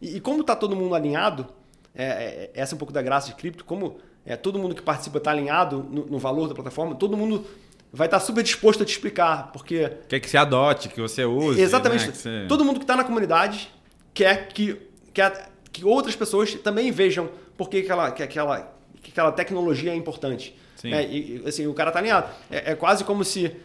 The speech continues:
Speaker 1: é,
Speaker 2: Sim.
Speaker 1: todos fossem founders, de certa
Speaker 2: Sim.
Speaker 1: forma, cada um
Speaker 2: Sim.
Speaker 1: em, em graus diferentes.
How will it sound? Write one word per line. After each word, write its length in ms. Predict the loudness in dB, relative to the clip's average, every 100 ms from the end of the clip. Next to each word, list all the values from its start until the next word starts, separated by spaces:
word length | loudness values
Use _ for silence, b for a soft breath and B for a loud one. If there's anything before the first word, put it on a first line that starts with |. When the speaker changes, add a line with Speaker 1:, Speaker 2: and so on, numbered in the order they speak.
| -20 -4
Speaker 1:
é, 220 | 2 4
Speaker 2:
Sim. 100 | 4
Speaker 1:
todos 280 | 6 6 4
fossem 300 | 2 2 2
founders, 580 | 4 6 6 2 -2 -6
de 80 | -2
certa 240 | -2 0
Speaker 2:
Sim. 120 | 0
Speaker 1:
forma, 300 | 2 2 2
cada 220 | -2 0 0
um 140 | -2
Speaker 2:
Sim. 120 | -4
Speaker 1:
em, 260 | -2 -2 -2
em 120 | -2
graus 260 | 2 2 2
diferentes. 560 | -2 -2 -2 -4 -8